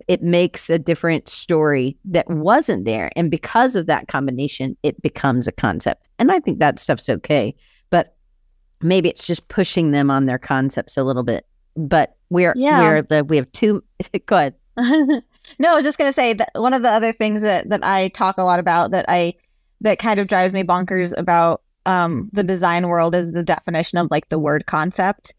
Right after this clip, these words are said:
Speaker 2: And it's like, a concept is, is, is, should not just be, like, a vague idea. It, like, if you can't give it, like, a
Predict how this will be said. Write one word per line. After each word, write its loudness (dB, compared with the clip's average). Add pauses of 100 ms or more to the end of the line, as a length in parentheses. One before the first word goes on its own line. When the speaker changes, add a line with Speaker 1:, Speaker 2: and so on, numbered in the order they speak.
(420)
Speaker 2:
And 2
it's -2
like, 2
a -2
concept 0
is, 0 (100)
is, -2
is, -2 (100)
should -2
not 2
just -4
be, 2
like, 0
a 0
vague 0
idea. 0
It, -2 (340)
like, -2 (300)
if -2
you 2
can't -2 (140)
give 0
it, 0
like, -2
a 0